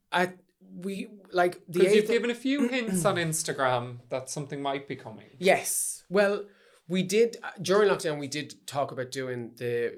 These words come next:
Speaker 1: Ringmasters Digital Drag Race All-Stars. And I
Speaker 2: Oh,
Speaker 1: had,
Speaker 2: wow.
Speaker 1: I had posters made, I had, I had the idea formed, and then I,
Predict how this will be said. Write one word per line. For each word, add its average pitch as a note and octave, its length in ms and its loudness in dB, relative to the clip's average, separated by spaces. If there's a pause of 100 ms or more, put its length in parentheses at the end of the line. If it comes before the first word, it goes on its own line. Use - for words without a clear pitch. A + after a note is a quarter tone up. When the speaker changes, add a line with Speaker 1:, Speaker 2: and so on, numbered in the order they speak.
Speaker 1:
Ringmasters B2+ 520 -4
Digital A#2+ 320 -8
Drag A2+ 220 -4
Race G#2+ 280 -8
All-Stars. A2 680 -8 (680)
And B2 160 0
I A3 160 4
Speaker 2:
Oh, - 20 4
Speaker 1:
had, B2 140 6
Speaker 2:
wow. F3+ 300 6
Speaker 1:
I - 40 4
had B2 240 -4
posters C#3+ 400 -4
made, C#3 360 -4
I A#2+ 140 -6
had, A#2 520 -8
I A#2 60 -10
had A2 160 -12
the A2+ 100 -8
idea C3 320 -4
formed, A#2 520 0 (360)
and B2 300 -6 (440)
then D#3+ 200 4
I, F3 220 2